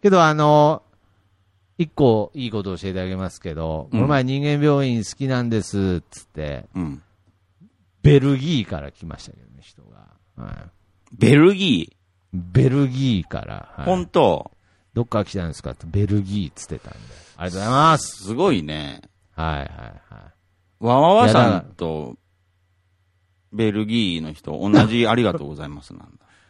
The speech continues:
Speaker 1: <laughs> いやいや、それは同じありがとうございますですね、なんか。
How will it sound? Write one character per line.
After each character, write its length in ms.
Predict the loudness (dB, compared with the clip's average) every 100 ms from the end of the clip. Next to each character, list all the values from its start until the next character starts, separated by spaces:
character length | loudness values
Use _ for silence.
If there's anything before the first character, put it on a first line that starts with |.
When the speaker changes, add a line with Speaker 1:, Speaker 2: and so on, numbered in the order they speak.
| _
Speaker 1:
<laughs> 440 | _ _ _ _ 0
い 80 |
や 140 | 2 2
い 60 |
や、 60 | 0
そ 120 | 2
れ 60 | 4
は 120 | 6
同 300 | 6 4 0
じ 180 | 0 2
あ 80 | 2
り 120 | 2
が 140 | -4
と 100 | -10
う 40 | -16
ご 80 |
ざ 80 | -16
い 40 | -16
ま 140 | -18
す 160 | -20 -20
で 80 |
す 160 | -20 _
ね、 180 | -18 -18
な 120 | -18
ん 80 | -20 -20
か。 120 | -20